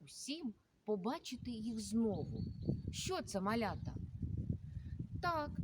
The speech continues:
вірно, це квіти.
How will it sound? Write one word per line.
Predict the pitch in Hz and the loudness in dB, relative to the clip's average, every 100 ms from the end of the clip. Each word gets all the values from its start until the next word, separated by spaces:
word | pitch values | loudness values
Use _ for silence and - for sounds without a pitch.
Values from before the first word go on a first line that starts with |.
| - | -2
вірно, | 277 302 302 269 254 247 269 - - | -2 2 4 4 2 0 2 2 2
це | - - 240 349 - - - | 0 2 2 2 0 0 0
квіти. | 208 185 202 - - - | 0 4 4 2 2 2